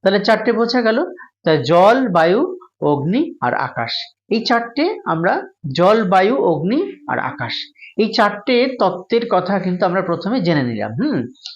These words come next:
এবার বলবো গাছ হচ্ছে বায়ুতত্ত্বের উপাদান, গাছ হলো বায়ুতত্ত্বের উপাদান। সুতরাং গাছ তাহলে আপনি বুঝতেই পারছেন কোন জায়গাটা রাখবেন।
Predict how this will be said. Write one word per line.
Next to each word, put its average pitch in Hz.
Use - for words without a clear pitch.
এবার 294
বলবো 175
গাছ 247
হচ্ছে 269
বায়ুতত্ত্বের 175
উপাদান, 117
গাছ 143
হলো 320
বায়ুতত্ত্বের 156
উপাদান। 117
সুতরাং 262
গাছ 175
তাহলে 208
আপনি 196
বুঝতেই 196
পারছেন 202
কোন 220
জায়গাটা 214
রাখবেন। 202